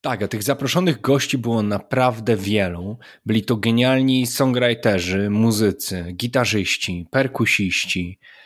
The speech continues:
Zasadniczo same gwiazdy muzyki.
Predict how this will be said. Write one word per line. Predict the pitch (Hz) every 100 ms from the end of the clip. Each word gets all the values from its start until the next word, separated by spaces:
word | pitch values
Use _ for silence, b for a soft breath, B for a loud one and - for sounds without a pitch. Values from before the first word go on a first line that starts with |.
| B
Zasadniczo | - 151 170 147 165 - 156 147 -
same | - - 139 139 123
gwiazdy | 104 95 104 98 95 87 92 98 98 -
muzyki. | 117 110 90 87 - 82